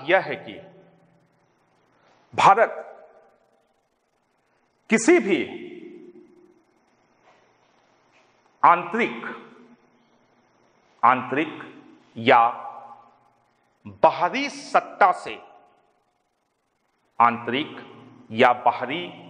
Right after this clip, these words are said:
सत्ता से, सत्ता से पूर्णतः नियंत्रण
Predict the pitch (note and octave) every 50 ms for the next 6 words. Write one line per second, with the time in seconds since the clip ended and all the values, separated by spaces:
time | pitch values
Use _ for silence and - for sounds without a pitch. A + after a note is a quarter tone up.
0 | - - - - - - - - - - D3+ D3 C#3+ - - A#2 G#2 - - -
1 | - - - - _ _ _ _ _ _ _ _ _ _ _ _ _ _ _ _
2 | _ _ _ _ _ _ _ _ _ _ _ _ _ _ _ - - B2+ - -
3 | - B2 A2+ - - - F#2 D#2 - - - - - _ _ _ _ _ _ _
4 | _ _ _ _ _ _ _ _ _ _ _ _ _ _ _ _ _ _ _ _
5 | _ _ _ _ _ _ _ _ _ _ _ - F3 G#3+ A3+ A3+ A3+ A#3+ A#3+ A#3+
6 | D4+ A3+ - - - - - - - - - - - _ _ _ _ _ _ _
7 | _ _ _ _ _ _ _ _ _ _ _ _ _ _ _ _ _ _ _ _
8 | _ _ _ _ _ _ _ _ _ _ - B2+ D3 E3+ G3 G3+ G#3 G#3 G#3 G3+
9 | G#3 - C4 D4 D#4